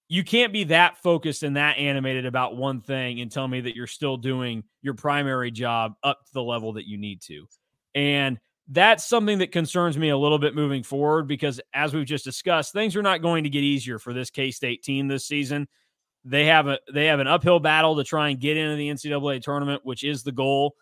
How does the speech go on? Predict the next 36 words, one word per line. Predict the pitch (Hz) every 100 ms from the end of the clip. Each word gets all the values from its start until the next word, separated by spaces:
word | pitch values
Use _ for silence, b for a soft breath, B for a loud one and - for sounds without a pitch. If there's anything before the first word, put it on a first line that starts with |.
| _ _ _ -
And | 139 139 139 131 127 107 _ _ _
you | 117 123 175
have | 170 180 170
to | 156
be | 147 156
on | 147 143
top | 123 147 131
of | 107 98
it, | 117
not | 143 160
just | 170 -
your | 160
players, | 127 143 143 139 117
but | 139 117
your | 117
coaches. | - 110 90 - - - -
And, | 131 131 127 117 - _ _ _ -
uh, | 113 117 110 -
I, | 127 120
you | 131
know, | 113 101
it, | 135 147
it, | - - - _ -
I | 139 143
think | 143 180 147
that | 127
that's | 156 151 -
the | 151
thing | - 147 143
that | 127
stands | - - 135 127
out | 127 -
to | 123
me, | 123 120
is | 117 107
that | 117